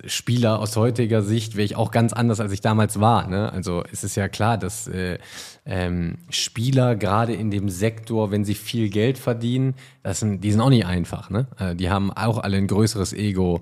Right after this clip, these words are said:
und, äh, können sich auch erlauben, mal ein bisschen lauter zu sein, mal ein bisschen aufmüpfiger zu sein, weil sie irgendwie einen finanziellen Background haben, weil sie einen Marktwert haben, weil sie wissen, „Junge, du kannst mich eigentlich nicht hier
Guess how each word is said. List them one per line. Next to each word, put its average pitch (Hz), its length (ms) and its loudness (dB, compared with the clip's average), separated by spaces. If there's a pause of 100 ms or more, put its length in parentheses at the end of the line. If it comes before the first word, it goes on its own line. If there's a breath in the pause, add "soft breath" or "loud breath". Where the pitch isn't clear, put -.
(320 loud breath)
und, 92 460 -2
äh, 95 240 -6
können 104 300 2
sich 98 180 0
auch 92 80 -2
erlauben, 95 420 2
mal 95 140 2
ein 95 80 2
bisschen 95 260 -2
lauter 98 360 2
zu 104 100 -4
sein, 95 260 0
mal 95 120 2
ein 92 80 0
bisschen 98 180 -4
aufmüpfiger 98 720 0
zu 104 140 -4
sein, 92 420 0 (320 loud breath)
weil 90 260 0
sie 92 200 0
irgendwie 98 260 0
einen 95 100 2
finanziellen 98 460 0
Background 95 420 2
haben, 92 220 0
weil 95 140 0
sie 95 80 -2
einen 95 100 2
Marktwert 98 500 0
haben, 95 300 0
weil 92 140 -2
sie 90 160 -4
wissen, 95 400 0 (500 loud breath)
„Junge, 101 240 4
du 92 80 2
kannst 117 220 4
mich 98 100 2
eigentlich 95 160 2
nicht 92 160 0
hier 90 320 0